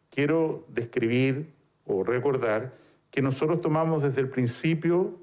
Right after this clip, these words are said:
la decisión de hacer todo esfuerzo por tener P C R en todos los casos sospechosos de infección respiratoria.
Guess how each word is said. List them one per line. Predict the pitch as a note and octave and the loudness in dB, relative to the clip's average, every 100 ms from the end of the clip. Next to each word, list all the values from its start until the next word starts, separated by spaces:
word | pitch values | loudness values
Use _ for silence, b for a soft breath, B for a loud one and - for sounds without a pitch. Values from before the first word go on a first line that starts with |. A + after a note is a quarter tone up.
| - - | -20 -4
la | B2+ | 0
decisión | D3 E3 D#3+ - A#2 A2 B2+ B B B B _ | 2 2 -2 -2 -2 -2 -4 B B B B _
de | - C3+ C#3+ - | 0 0 0 -2
hacer | B2 - D#3 D3+ - | -6 0 -2 -2 -2
todo | F3 F#3+ G3 | 2 4 2
esfuerzo | - E3+ F3 E3+ - F#3 A3 - _ - | 0 0 0 -2 0 0 0 -6 _ -2
por | D3+ D#3+ F#3 - B B B B _ _ _ | 0 2 0 -6 B B B B _ _ _
tener | C3+ C3 D3+ E3+ F#3 - | 0 2 2 2 0 -2
P | D3 | -4
C | - C3+ C#3 D3+ | 0 2 4 4
R | D#3+ E3+ F#3 - | 2 2 0 0
en | A#2 A2+ | -2 -2
todos | - G3 G#3+ G#3 | 0 2 2 2
los | F3 | -2
casos | - D#3+ E3 D#3 | -2 -2 -2 -4
sospechosos | - C3 - A#2 - F3+ F3+ F3 | -4 -4 -4 -4 0 0 2 2
de | D#3+ | 0
infección | D3+ C#3 D#3+ | 0 -2 0
respiratoria. | D#3 D3 D3 C#3+ D#3+ C3+ A2 C#3 | 0 0 0 0 0 0 0 -2